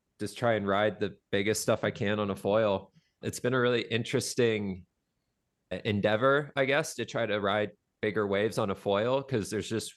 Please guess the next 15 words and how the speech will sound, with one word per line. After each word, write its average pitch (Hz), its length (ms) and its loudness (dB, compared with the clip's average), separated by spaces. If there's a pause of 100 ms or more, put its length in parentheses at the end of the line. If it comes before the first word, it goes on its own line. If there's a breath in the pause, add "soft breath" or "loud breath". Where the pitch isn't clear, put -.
weird 107 600 0
stuff 107 420 -2
that 98 140 -2
happens 101 460 -4
when 95 120 -4
you 95 100 -4
get 101 180 -2
going 101 220 0
really 98 320 0
fast 101 640 -4 (400)
on 101 180 -2
a 92 140 -2 (540)
pretty 98 440 -2
heavy 101 320 -2
wave. 95 460 0